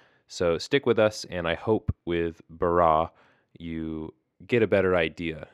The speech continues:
and you can, you can remember how it's being used here so that we can apply it whenever we see it again.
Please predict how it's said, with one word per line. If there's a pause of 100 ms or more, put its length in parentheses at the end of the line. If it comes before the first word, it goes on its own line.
and
you
can,
you
can
remember
how
it's
being
used
here
so
that
we
can
apply
it (160)
whenever
we
see
it
again.